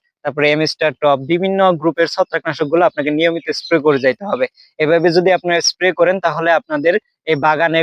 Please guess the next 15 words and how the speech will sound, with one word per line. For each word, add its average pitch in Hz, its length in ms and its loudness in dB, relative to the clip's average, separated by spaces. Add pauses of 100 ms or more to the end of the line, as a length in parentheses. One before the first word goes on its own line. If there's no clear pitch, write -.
(600)
যে 147 120 0
ডাইব্যাকের 160 580 0
সমস্যাগুলো 151 520 0
হয়, 151 240 0
ছত্রাকের 160 500 -4
সমস্যা 151 400 -6
হয়, 143 260 0
এই 180 140 2
সমস্যাগুলো 165 600 0
হবে 156 260 2
না। 117 100 -8 (420)
আর 160 260 2 (300)
ডাইব্যাকের 165 680 0
যখন 170 360 0
আপনাদের 185 400 2